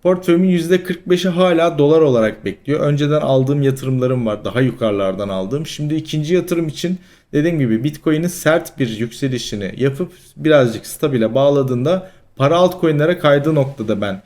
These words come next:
geçmeyi düşünüyorum. İşte Blur tutuyorum, e, ufak bir miktar. Ethereum tutuyorum, e, portföyümün güçlü olan kısımlarından. fed yine, e, ortalama bir rakam. fed tutmaya devam ediyorum. Yapay zeka alanında bir proje olduğu için.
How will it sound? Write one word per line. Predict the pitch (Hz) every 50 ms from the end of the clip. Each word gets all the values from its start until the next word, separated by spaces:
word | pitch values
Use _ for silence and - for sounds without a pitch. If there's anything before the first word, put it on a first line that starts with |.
| _ _ _ _ _
geçmeyi | - 117 110 110 - 110 104 104 104
düşünüyorum. | 107 - - 117 110 104 101 120 151 175 175 - - - - _ _
İşte | - - 170 151 151
Blur | 170 170 202 190
tutuyorum, | 190 - - - 170 156 135 127 131 131 - - -
e, | 117 110 107 107 104 104 104 120 -
ufak | - 120 - - 143 139 143 -
bir | 123 113
miktar. | 107 104 107 95 - - 113 113 131 127 -
Ethereum | - 123 131 - 165 170 160 147 131 117 110
tutuyorum, | - - - - 107 101 95 107 127 - - _ _ -
e, | - - 52 53 53 - - - -
portföyümün | - _ - 117 113 113 - - 107 107 113 117 117 113
güçlü | 107 110 - - 123
olan | 113 107 104 98 95 92
kısımlarından. | - - - - 107 101 98 92 95 98 101 123 147 160 147 - - _ - _ _
fed | _ - - 165 170 170 165 - - - - - _ -
yine, | - 143 143 143 135 135 135 135 135 - -
e, | - 117 113 113
ortalama | - - 131 131 131 131 135 131 131 131 131 123
bir | 123 120
rakam. | 120 117 120 - 120 131 139
fed | 135 - - 127 127 127 - - -
tutmaya | - - - - 120 117 127 123
devam | 123 110 110 120 123 131 131
ediyorum. | 117 110 110 98 92 90 - - -
Yapay | 107 101 - 113 110 107
zeka | 101 107 101 - - 107
alanında | 107 104 104 101 104 104 104 98
bir | 98 95
proje | - _ 107 104 98 98 104
olduğu | 101 98 95 95 101
için. | 95 - - - 113